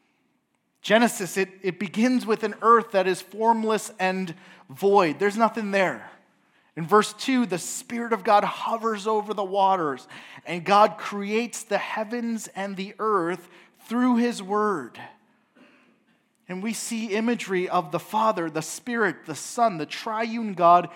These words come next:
creating this world out of nothing. He brings chaos to order,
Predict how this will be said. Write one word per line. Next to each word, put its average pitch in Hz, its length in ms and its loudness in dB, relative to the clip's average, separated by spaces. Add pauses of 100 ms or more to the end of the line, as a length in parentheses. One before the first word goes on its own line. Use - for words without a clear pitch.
(240)
creating 226 680 -4
this 214 280 -4
world 180 480 -2
out 160 340 -6
of 170 280 -10 (260)
nothing. 113 440 -18 (3000)
He 175 180 -12
brings 165 500 -8 (360)
chaos 196 840 -6 (640)
to 151 140 -14
order, 135 520 -10